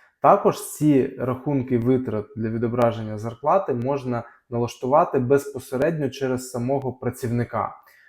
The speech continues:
Давайте ми зайдемо в зарплату та кадри, в співробітники і, е, перейдемо в нашого третього працівника.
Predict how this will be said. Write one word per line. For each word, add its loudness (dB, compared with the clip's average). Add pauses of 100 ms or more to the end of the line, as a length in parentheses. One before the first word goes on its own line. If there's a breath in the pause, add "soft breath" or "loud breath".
(140 soft breath)
Давайте 4
ми 2
зайдемо 0
в 2
зарплату -2
та -8
кадри, -2 (320 soft breath)
в -20
співробітники 0 (1600)
і, 2 (480 loud breath)
е, 0
перейдемо 0
в 2
нашого -6
третього -4
працівника. -6